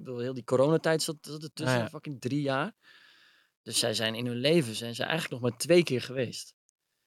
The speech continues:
Speaker 1: Eh, en twee keer vrij kort. Dus ei-, maar, eh, ik, ik wil heel graag nog eens, zoals we naar Bali zijn geweest, zo drie weken, wil ik ook nog eens drie weken zo door Marokko heen crossen en zo laten zien van: "Kijk eens hoe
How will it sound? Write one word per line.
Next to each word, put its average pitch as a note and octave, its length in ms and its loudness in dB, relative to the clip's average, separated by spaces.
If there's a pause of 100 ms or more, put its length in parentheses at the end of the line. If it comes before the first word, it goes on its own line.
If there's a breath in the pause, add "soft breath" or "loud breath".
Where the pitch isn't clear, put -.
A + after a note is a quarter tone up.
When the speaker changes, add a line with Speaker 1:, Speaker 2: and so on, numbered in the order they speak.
(300)
Speaker 1:
Eh, A#2 300 -12
en C#3 60 -8
twee D3+ 220 6
keer C3 120 -4
vrij D3 300 4
kort. - 440 2 (640)
Dus C3 120 -10
ei-, F#3+ 240 -2
maar, D#3+ 200 -2
eh, D#3 100 -8 (260)
ik, G#3 220 2
ik A3 180 2
wil D3 140 2
heel C#3+ 260 6
graag C#3+ 180 -6
nog B2+ 200 -10
eens, - 460 -8 (280)
zoals B2+ 300 4
we C3+ 80 2
naar B2+ 140 2
Bali C3+ 280 6
zijn D#3 180 6
geweest, C3+ 220 6
zo A#2+ 140 2
drie C3 300 2
weken, D3 420 4
wil A2+ 100 -10
ik - 100 -16
ook - 100 -20
nog - 80 -20
eens A2 160 -14
drie C#3 280 0
weken A#2 280 2
zo G#2 320 -14 (440)
door A2 160 -10
Marokko A#2+ 320 2
heen A2 300 0
crossen A2+ 480 0
en A2 100 -12
zo G#2+ 100 -14
laten A2 300 -12
zien A2 140 -10
van: G#2 100 -20
"Kijk A#2+ 280 -6
eens A2+ 80 -6
hoe G#2+ 100 -14